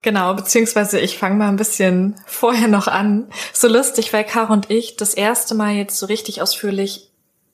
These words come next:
in diesem Augenblick drüber sprechen. Also wir haben uns schon Sprachnachrichten hin und her geschickt und danach auch mehrere Minuten noch über das Thema Kritik geben und auch annehmen gesprochen. Aber ich hab dann auch gesagt,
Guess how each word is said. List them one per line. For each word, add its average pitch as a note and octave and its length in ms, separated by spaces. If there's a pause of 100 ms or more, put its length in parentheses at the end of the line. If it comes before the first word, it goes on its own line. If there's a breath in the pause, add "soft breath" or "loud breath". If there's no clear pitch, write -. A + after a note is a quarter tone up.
(100)
in F#3+ 140
diesem C4 260
Augenblick A3 400
drüber G3+ 240
sprechen. G#3 480
Also A3+ 220
wir G3+ 120
haben G#3+ 200
uns G3 240
schon A#3 300 (520 loud breath)
Sprachnachrichten G#3+ 800
hin G3 240
und F#3+ 240
her F#3 180
geschickt - 720
und G3+ 200
danach F#3+ 340
auch F#3+ 160
mehrere G3+ 300
Minuten G#3 520
noch F#3+ 300 (400 loud breath)
über G#3+ 180
das G3 200
Thema G#3 480
Kritik A3+ 720
geben G3+ 800
und G3+ 180
auch F3 140
annehmen G3 400
gesprochen. G#3 720 (480 loud breath)
Aber G#3 120
ich A3 100
hab B3+ 80
dann - 120
auch - 140
gesagt, A3 480